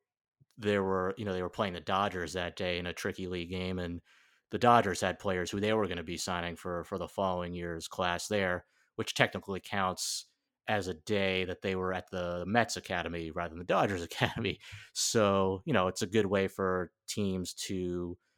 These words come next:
you know, just get these guys some more game experience. Now, that was, this was all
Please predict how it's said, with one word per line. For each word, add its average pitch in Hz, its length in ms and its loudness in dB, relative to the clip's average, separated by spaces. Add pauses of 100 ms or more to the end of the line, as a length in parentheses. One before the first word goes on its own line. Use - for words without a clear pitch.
(260)
you 101 80 -6
know, 87 100 0
just 90 220 -6
get - 180 -2
these 90 180 -4
guys 90 300 -2
some 87 180 -6
more 87 520 -2 (100)
game 90 520 -2 (640)
experience. 123 760 4
Now, 98 520 6 (280)
that 107 180 6
was, 95 120 0
this 117 240 0
was 98 140 2
all 95 440 4